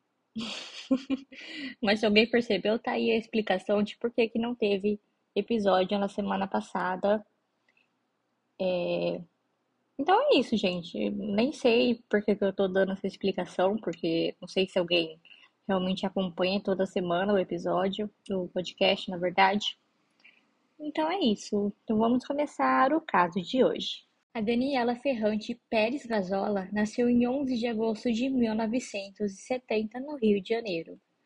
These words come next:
Ela ficou conhecida pelo nome artístico de Daniela Pérez.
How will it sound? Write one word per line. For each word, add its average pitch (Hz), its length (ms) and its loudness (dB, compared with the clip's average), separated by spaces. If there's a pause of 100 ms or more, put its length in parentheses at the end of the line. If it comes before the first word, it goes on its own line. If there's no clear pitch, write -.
(260)
Ela 196 180 0
ficou 220 280 0
conhecida 240 760 0 (160)
pelo 262 280 2
nome 285 240 -2
artístico 254 600 -2
de 220 220 0
Daniela 247 600 0
Pérez. 170 580 -2